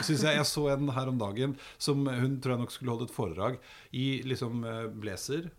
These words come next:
og, og, og bluse, eh, i joggebukser og fire banankasser,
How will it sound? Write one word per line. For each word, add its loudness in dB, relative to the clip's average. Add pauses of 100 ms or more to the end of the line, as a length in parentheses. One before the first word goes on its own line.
og, -2
og, -4
og -2 (120)
bluse, -2 (240)
eh, -6 (240)
i -6
joggebukser -2 (100)
og -2
fire -6
banankasser, -6